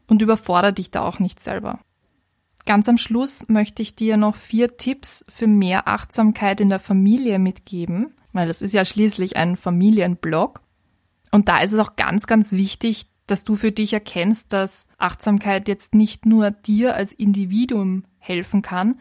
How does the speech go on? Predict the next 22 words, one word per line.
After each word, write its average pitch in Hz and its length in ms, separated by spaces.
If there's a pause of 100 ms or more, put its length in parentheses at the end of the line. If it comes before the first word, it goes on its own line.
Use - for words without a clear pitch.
sondern 208 340
auch - 280
im 208 140
Umgang 226 640
mit 208 200
deiner 185 180
Familie. 185 640 (540)
Also 190 180
das 202 160
ist 196 180
wirklich 220 340
ein 208 120
sehr, 190 320
sehr 208 260
umfangreiches 214 920
Thema. 208 400
Deswegen 202 340
möchte 185 240
ich 202 100
dir 196 300
heute 180 440 (160)
einfach 208 440